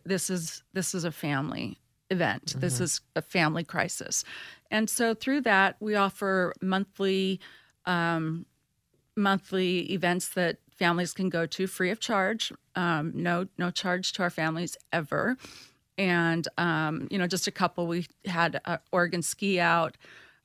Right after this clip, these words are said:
Speaker 1: Um, we've got a fishing <clears throat> expedition. Well, it's not really an expedition, but, you know, a fishing day.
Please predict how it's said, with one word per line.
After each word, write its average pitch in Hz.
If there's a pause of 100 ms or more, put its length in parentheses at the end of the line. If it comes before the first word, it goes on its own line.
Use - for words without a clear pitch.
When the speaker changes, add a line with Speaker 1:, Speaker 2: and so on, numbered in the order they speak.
Speaker 1:
Um, 160
we've 170
got 160
a 147
fishing 185 (300)
<clears throat> 240
expedition. 185
Well, 147 (120)
it's -
not -
really 78
an -
expedition, 247
but, 233 (380)
you 226
know, 190
a 185
fishing 196
day. 180